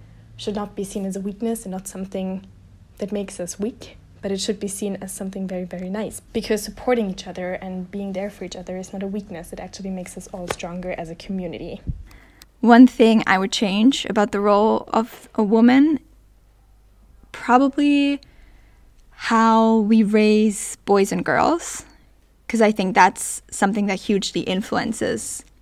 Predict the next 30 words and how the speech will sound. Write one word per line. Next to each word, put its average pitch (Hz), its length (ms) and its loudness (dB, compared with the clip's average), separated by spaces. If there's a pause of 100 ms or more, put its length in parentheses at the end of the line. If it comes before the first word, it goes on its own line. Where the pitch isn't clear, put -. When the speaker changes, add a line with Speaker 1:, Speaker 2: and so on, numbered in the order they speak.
Speaker 2:
the 196 80 -4
future 214 400 2
role 165 200 0
of - 100 -4
a - 80 -2
woman, - 360 -4
is - 200 -8
how 180 280 2
we're 196 260 -2 (320)
being 180 220 0
brought 165 240 0
up - 240 0
and 190 120 -4
how 190 200 -2
we 180 120 -2
bring 196 300 -2
up 185 280 -4 (500)
our 170 320 4 (220)
sons, - 680 -2
so - 180 -8
not 180 220 0
just - 220 -6
our - 120 -4
daughters, 190 640 0 (580)
but 180 340 6
how 185 340 2
we 180 380 0
individually 185 720 0
raise 175 260 -2
them - 360 -4